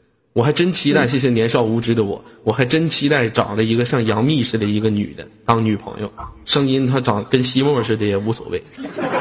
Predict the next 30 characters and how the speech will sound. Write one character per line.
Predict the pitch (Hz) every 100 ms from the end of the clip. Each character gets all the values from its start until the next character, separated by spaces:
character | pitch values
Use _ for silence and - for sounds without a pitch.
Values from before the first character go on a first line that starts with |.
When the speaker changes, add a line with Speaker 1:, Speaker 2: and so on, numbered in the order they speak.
| 269 - - - 508 - - - - - - - - - _ _ - _
Speaker 1:
你 | 107
知 |
道 | 107 104
吗？ | 101 98
Speaker 2:
杨， | 202 370 - -
杨 | 196 214
幂， | 262 269 208 165 - - -
杨 | - 190
幂 | 226 254
好 | - -
看 | - 190
吗？ | 185 - - _ _ - -
Speaker 1:
那 | -
你， | 151 131 123 - 160
在 | - 165
你 | 131
眼 | 143 110
中， | 120 117
你 |
认 | 107 131
为 | 127
哪 | 127 104
个 | 117
女 | 120
明 | 104 104
星 | 110 107 110
就 | 110
是 |
长 | 104 - 104
相 | 110 104